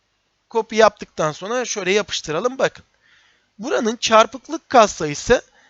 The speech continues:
yani skewness değeri şu. Şimdi isterseniz burayı bir işaretleyelim. Şöyle kalınca işaretleyelim.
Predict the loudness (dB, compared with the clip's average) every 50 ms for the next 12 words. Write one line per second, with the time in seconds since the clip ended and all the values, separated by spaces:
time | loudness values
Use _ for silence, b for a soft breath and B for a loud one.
0 | _ _ 0 2 4 4 4 2 -2 -4 -8 -12 -12 -12 -12 -10 -8 -8 -10 -8
1 | -4 -2 -2 -2 -2 -2 -2 -4 -4 -4 -4 -8 -12 _ _ _ _ _ _ _
2 | _ _ _ -16 -12 -10 -8 -4 -4 -4 -2 2 4 4 4 4 2 0 -6 -6
3 | -8 -10 -6 -4 -2 0 0 -2 -2 -6 -8 _ -12 -6 -2 0 2 4 6 6
4 | 6 4 2 -2 0 2 4 4 4 0 -4 -12 b b b b b b -16 -12
5 | -8 -6 -6 -6 -4 -2 -2 0 0 -2 0 0 0 0 0 0 -4 -6 -2 0
6 | 0 0 -2 -4 -8 _ -8 -6 -4 -4 -4 -6